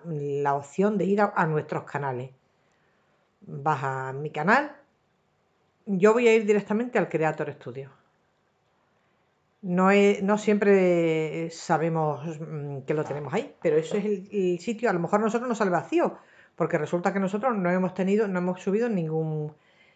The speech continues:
ningún vídeo nuestro. Aquí salen solo los nuestros. Bueno, pues cuando vayamos a Creator Studio, tenemos que ir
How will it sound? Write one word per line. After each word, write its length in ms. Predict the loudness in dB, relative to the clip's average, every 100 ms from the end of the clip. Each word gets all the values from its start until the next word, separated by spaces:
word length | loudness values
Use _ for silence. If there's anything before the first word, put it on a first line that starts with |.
| _ -6
ningún 880 | -4 -2 0 -2 -2 -4 -8 -8 -12 -20 _ _ _ -4
vídeo 400 | 0 2 2 2
nuestro. 800 | 2 4 4 2 -4 -10 -10 -14 _ _ _ _
Aquí 340 | -20 -8 -8
salen 260 | -2 -2 0
solo 220 | 0 -2
los 140 | -2 -6
nuestros. 460 | -10 -14 -20 -20 _ _ _ _ _ _
Bueno, 220 | -6 -4
pues 140 | -8 -2
cuando 280 | -2 0
vayamos 400 | 2 2 2 0
a 80 | -4
Creator 420 | -4 -2 -2 -2 -4
Studio, 400 | -6 -2 -2 -2 -12 _ _ _ _ _ _ _ _ _ _ _ _ _ _ _ _ _ _ _ _ _ _
tenemos 440 | -2 0 0 -4 -4
que 140 | -2
ir 220 | -2 -4